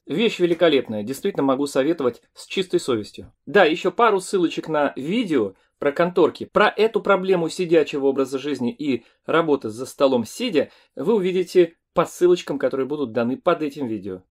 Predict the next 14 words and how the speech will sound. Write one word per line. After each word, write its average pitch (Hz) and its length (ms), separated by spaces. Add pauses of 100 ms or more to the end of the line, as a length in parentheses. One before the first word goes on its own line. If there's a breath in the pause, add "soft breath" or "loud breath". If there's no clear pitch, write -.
В 143 100
две 240 160
тысячи 277 340
восемнадцатом 226 640
году 196 320 (140)
в 127 100
журнале 220 680 (120)
The 214 200
Journal 226 520
of 190 220
Immunology 196 760 (100)
было 269 380
показано 220 580
исследование, 170 720